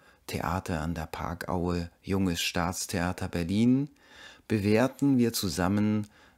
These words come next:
mit Lavinia Knob-Walling speziell die Audiodeskription.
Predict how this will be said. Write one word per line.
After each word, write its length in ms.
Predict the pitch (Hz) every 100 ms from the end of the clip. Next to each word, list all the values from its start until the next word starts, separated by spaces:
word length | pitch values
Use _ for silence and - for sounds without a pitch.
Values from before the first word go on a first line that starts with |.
| -
mit 380 | 95 - - -
Lavinia 600 | 90 87 87 98 101 92
Knob-Walling 960 | 92 - 82 76 82 85 90 92 95 98
speziell 840 | - 87 - 90 85 90 90 85
die 260 | 85 82 80
Audiodeskription. 1600 | 87 90 85 80 - 82 - - - - - - 76 73 -